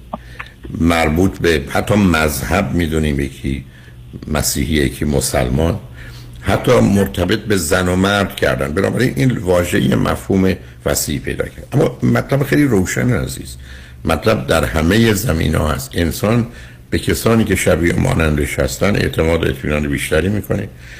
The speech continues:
به کسانی که کنار اوناست با زبان و فرهنگ آشناست راحت تره. شما به مجردی که به انگلستان آمدید، حتی اگر انگلیسی شما خوب باشه که تازه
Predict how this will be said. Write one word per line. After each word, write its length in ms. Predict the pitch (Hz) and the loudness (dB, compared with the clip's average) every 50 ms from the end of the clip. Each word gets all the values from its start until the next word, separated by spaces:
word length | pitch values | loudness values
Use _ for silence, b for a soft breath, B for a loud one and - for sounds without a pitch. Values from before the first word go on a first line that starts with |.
| B B B B - | B B B B -4
به 80 | - | -4
کسانی 420 | - - 78 - - 87 87 87 82 | -2 -2 -2 0 2 2 2 2 2
که 120 | - 95 | 0 -4
کنار 400 | - - 82 78 78 80 82 78 | -2 0 0 2 2 2 2 2
اوناست 400 | 76 71 71 73 73 73 69 - | 2 2 2 2 2 0 0 0
با 100 | 78 73 | -2 -2
زبان 380 | 71 71 73 67 65 76 76 76 | 0 0 0 0 0 0 0 -2
و 40 | |
فرهنگ 340 | - - - 69 67 - - - - - - - - - | -2 -4 -6 -6 -6 -6 -8 -12 -16 -18 -20 -12 -4 -2
آشناست 480 | - 80 - - - 85 90 90 - - | 0 0 0 -2 -2 -2 -2 -2 -2 0
راحت 300 | - 82 80 85 80 - | 0 0 0 0 -2 0
تره. 260 | - 123 113 98 71 B B B B B B B | 0 0 0 -2 -4 B B B B B B B
شما 180 | - - 87 85 | -2 0 2 2
به 120 | 82 80 | 2 2
مجردی 540 | 82 78 71 73 80 73 73 78 76 73 71 | 2 2 2 2 2 2 4 2 0 -2 -4
که 160 | - - - | -4 -4 -4
به 220 | 69 - - - | -2 -2 0 0
انگلستان 600 | 76 76 64 67 69 67 65 - - 78 76 69 | 0 2 2 2 0 0 -2 -4 -2 -2 -2 -2
آمدید، 640 | - - 76 71 69 69 65 64 76 85 107 131 131 - B B B B B B B B B B - - - - - - - - | -2 -2 0 0 0 0 -2 0 0 0 0 0 -2 -6 B B B B B B B B B B -18 -14 -12 -12 -12 -12 -10 -6
حتی 260 | - - 73 - - | -4 -4 0 2 2
اگر 260 | 82 78 73 78 73 | 2 2 4 2 2
انگلیسی 520 | 64 76 76 73 71 69 65 - - 80 69 | 2 2 0 0 0 0 -2 0 -2 -2 -2
شما 280 | - - 69 69 71 | -2 -2 0 0 0
خوب 240 | 67 - 90 87 - | 0 0 0 0 0
باشه 240 | - 78 73 - - | 2 0 0 0 -4
که 100 | - - - | -10 -10 -4
تازه 420 | - 82 73 65 - 78 73 65 | 0 0 0 2 0 0 0 -2